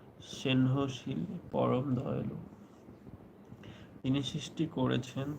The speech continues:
তোমাদের আরোহণ ও শোভার জন্য অশ্ব, খচ্চর ও গাধা, তোমাদের অজানা আরো বহু কিছু। এর সরল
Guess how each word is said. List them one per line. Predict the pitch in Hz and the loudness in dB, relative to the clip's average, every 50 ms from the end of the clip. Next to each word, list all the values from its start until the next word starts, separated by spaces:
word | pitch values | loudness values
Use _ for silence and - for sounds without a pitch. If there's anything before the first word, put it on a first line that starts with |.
| - | -4
তোমাদের | - 127 123 123 127 127 127 127 135 131 - | -2 0 2 4 4 4 4 2 2 0 0
আরোহণ | 135 127 120 123 123 127 127 131 131 135 143 160 165 - - - - - - - - - | 0 2 2 2 2 2 2 0 0 0 -2 -4 -6 -8 -12 -16 -18 -18 -16 -16 -10 -6
ও | 127 127 | -4 -4
শোভার | 127 - - 139 135 127 127 131 135 135 131 | -4 -2 -2 0 2 4 4 4 4 4 2
জন্য | 123 - 127 120 120 120 120 123 127 131 165 202 | 2 2 0 0 2 2 2 0 0 -2 -2 -2
অশ্ব, | 190 123 123 120 113 - - - - - - 131 131 131 165 175 - - - - - - - - - - - - - - | 0 0 0 0 0 -2 -4 -6 -6 -4 -2 -2 -2 -2 -2 -4 -6 -10 -14 -20 -20 -20 -20 -20 -20 -20 -20 -20 -20 -8
খচ্চর | - 127 123 117 - - - - - - 131 135 151 160 165 - - - | -2 0 0 0 0 -4 -8 -10 -6 -4 -2 -2 -2 -2 -4 -6 -6 -4
ও | - 120 123 123 131 - 165 - - - - - - 135 | -2 0 0 0 0 -2 -4 -6 -10 -16 -16 -14 -6 0
গাধা, | 127 120 117 117 113 - - - - - - - - - - - - - - - - - - - - | 4 4 4 4 2 0 -4 -8 -10 -10 -12 -18 -20 -20 -20 -20 -20 -18 -18 -18 -18 -18 -18 -8 -2
তোমাদের | - 131 127 127 127 127 127 135 139 - | 2 4 4 6 6 4 4 2 0 0
অজানা | - 123 127 127 123 123 131 135 139 143 143 | 2 4 6 6 6 6 4 4 4 2 0
আরো | - - 120 120 127 131 | 2 2 2 2 2 2
বহু | 131 127 127 123 123 127 131 131 - | 2 2 2 2 2 2 0 -2 -2
কিছু। | - 123 117 113 - - - 101 110 - - - - - - - - - - - - - - - - - - - - - - - - - - - - - - - - - - - - - - - - - - | -2 -4 -4 -4 -6 -10 -12 -12 -12 -12 -14 -18 -20 -20 -20 -20 -20 -20 -20 -20 -20 -20 -20 -20 -20 -20 -20 -20 -20 -20 -20 -20 -20 -20 -20 -20 -20 -20 -20 -18 -20 -18 -18 -18 -18 -18 -18 -20 -14 -4 0
এর | 120 131 143 143 | 2 4 4 2
সরল | 131 - - - 127 123 127 131 139 143 | 0 -2 -2 2 4 6 6 6 6 4